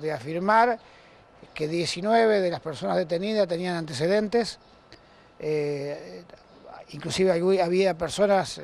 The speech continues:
con órdenes de capturas, eh, lo cual, eh, no es casualidad que personas con antecedentes, eh, por hechos delictivos,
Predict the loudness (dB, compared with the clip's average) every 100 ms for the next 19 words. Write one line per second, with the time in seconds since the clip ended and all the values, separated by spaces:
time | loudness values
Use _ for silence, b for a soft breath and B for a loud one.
0 | -10 -2 2 2 0 -4 -4 -6 0 4
1 | 6 4 0 -12 B B B B B -14
2 | -10 -6 4 6 8 6 2 -6 B B
3 | B -8 -2 0 0 -2 -6 -10 -12 -6
4 | -4 -2 -2 -2 4 6 6 2 -14 -6
5 | -6 -4 -6 0 2 4 2 -2 -18 -20
6 | -6 -2 -2 -4 -4 0 2 2 0 -2
7 | -2 -4 -8 -8 -6 -4 -2 -4 -4 -2
8 | -4 -8 -14 -12 -10 -10 -2 0 4 4
9 | 2 0